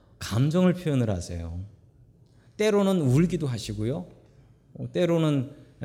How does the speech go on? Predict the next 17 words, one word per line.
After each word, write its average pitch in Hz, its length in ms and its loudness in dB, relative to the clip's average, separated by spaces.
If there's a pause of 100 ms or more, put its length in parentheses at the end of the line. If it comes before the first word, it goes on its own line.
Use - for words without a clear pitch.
주로 - 260 4
"고맙다"라고 156 720 4
하세요. 92 240 -2
"고맙다, 120 720 2
고맙다." 143 380 0
그러세요. 107 360 -2 (680)
그래서 - 180 -2
"뭐가 143 360 6
그렇게 160 240 2
고마우세요?" 135 600 4
그러니까 110 320 0
"네가 104 540 2
내 120 180 8
아들이어서 101 800 0
고맙대요." 104 880 2 (380)
아니, 95 260 2
세상에, 113 600 2